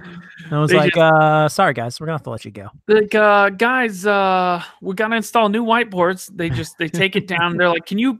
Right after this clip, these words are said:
Speaker 2: co-, can you come with us, please?" So they're following this
Speaker 1: <laughs>
Speaker 2: executive down the hall, and the guy's trying to manage the whole whiteboard through the hallway. And they go out the doors,
Speaker 1: <laughs>
Speaker 2: outside,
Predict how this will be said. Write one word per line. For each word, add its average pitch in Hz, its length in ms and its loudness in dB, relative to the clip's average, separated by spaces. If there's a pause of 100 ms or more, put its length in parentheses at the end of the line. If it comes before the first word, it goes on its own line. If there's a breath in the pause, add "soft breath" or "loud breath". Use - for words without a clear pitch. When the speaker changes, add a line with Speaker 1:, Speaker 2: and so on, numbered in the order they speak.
Speaker 2:
co-, 240 200 -2
can 233 160 -6
you 247 100 -4
come 269 180 2
with 247 140 -2
us, 285 180 0
please?" 139 480 -6
So 180 160 -8
they're 170 140 -2
following 175 440 2
this 165 240 -4
Speaker 1:
<laughs> - 40 -16
Speaker 2:
executive 170 580 -2
down 160 180 0
the 156 80 -4
hall, 156 240 2
and 156 120 0
the 160 60 -2
guy's 151 440 -2
trying 170 320 0
to 156 80 0
manage 156 440 -2
the 156 100 -6
whole 160 200 -2
whiteboard 160 600 0
through 160 140 -2
the 160 80 0
hallway. 156 520 0 (280 loud breath)
And 165 80 -4
they 165 60 4
go 175 220 0
out 175 240 0
the 180 100 -4
doors, 170 640 2
Speaker 1:
<laughs> - 40 -4
Speaker 2:
outside, 180 800 0